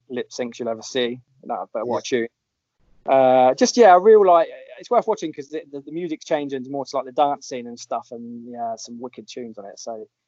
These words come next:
Speaker 1: if you've, uh, you can get it on the iPlayer. But, um, yeah, three tunes that, uh, epitomise Cobblers quite well. Uh, Love Will Tear Us Apart,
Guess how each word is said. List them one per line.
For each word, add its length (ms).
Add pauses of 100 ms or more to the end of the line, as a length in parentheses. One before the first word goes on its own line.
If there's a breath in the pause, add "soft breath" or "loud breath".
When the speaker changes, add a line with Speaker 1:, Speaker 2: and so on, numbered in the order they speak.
(260)
Speaker 1:
if 200
you've, 180
uh, 280 (220)
you 80
can 80
get 100
it 60
on 180
the 260
iPlayer. 460 (320)
But, 160
um, 460 (480)
yeah, 280
three 360 (160)
tunes 720 (800)
that, 80
uh, 720 (420)
epitomise 460
Cobblers 800
quite 380
well. 380
Uh, 240
Love 140
Will 80
Tear 180
Us 100
Apart, 380